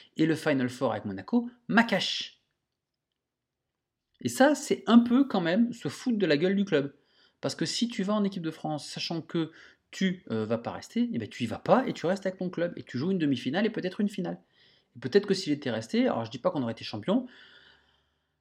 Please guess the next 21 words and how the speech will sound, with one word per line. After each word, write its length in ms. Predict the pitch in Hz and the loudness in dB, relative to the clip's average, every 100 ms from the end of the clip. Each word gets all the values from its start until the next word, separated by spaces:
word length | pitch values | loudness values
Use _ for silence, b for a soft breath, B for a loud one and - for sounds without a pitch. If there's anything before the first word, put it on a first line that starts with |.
| _ _ | _ _
on 80 | 120 | 2
aurait 120 | 123 | 2
peut-être 160 | 123 135 | 0 -2
pu 100 | 175 | 2
jouer 120 | 196 | 4
la 80 | 208 | 4
finale. 300 | 226 214 190 - - | 6 4 2 -6 -8
Et 100 | 113 | -4
ça, 200 | - 170 | -2 -2
ça 160 | - | -2
aurait 120 | 131 | -4
plus 160 | 123 196 | 0 0
été 120 | 196 | 0
pareil, 320 | 233 208 202 190 - | 2 2 2 0 -6
euh, 880 | 117 117 113 110 107 107 107 107 110 | -6 -4 -4 -4 -6 -6 -6 -6 -4
dans 160 | 107 | -2
la, 420 | 123 117 110 104 107 | -2 -2 -4 -6 -4
dans 120 | 120 | -2
la 100 | 131 | -2
storyline 500 | - 147 131 117 107 | -2 -2 2 0 0
là. 140 | 90 | -6